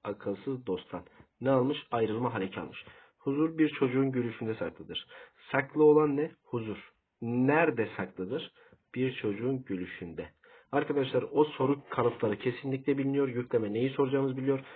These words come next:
Bunun kısa yolu da şudur. Dolaylı tümleç E, D, den hal eklerinden kesinlikle birini alır arkadaşlar. Soruları da ona göre sorarsanız. Ama cümleye şöyle bir baktığınızda bu ekleri görüyorsanız şöyle bir göz atın ve sorunuzu hemen sorun,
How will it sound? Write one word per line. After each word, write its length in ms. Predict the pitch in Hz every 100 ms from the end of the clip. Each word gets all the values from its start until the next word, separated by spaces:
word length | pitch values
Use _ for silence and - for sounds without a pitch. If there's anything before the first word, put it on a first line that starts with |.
| - -
Bunun 200 | 143 143
kısa 320 | 127 - 131 143
yolu 200 | 131 127
da 100 | 135
şudur. 360 | - 113 90 - 127
Dolaylı 340 | 135 139 131
tümleç 400 | 120 98 95 - _ 123
E, 400 | 123 117 135 - _ - - _
D, 360 | 120 123 131 139 - _ 110
den 480 | 113 127 135 131 -
hal 300 | - 117 110 -
eklerinden 640 | 120 113 113 107 110 120 127 - - -
kesinlikle 720 | 127 - 123 113 98 92 120
birini 340 | 123 120 131 -
alır 220 | - 117
arkadaşlar. 520 | 117 104 107 110 120 123
Soruları 540 | - 127 120 113 104
da 80 | 120
ona 280 | - 120 113
göre 240 | 120 127
sorarsanız. 540 | 127 117 104 95 95 -
Ama 220 | 135 110 - - -
cümleye 340 | - 135 131 113
şöyle 260 | 123 117
bir 160 | 117 -
baktığınızda 680 | 117 - 117 107 101 98 110
bu 120 | 139
ekleri 440 | 123 - 113 104
görüyorsanız 560 | 98 123 139 135 127 131
şöyle 280 | - 120 110
bir 80 | 107
göz 260 | 131 143
atın 260 | 143 135 147 - - _
ve 100 | 135
sorunuzu 380 | 135 135 131 127
hemen 280 | 117 131 139
sorun, 360 | 135 135 143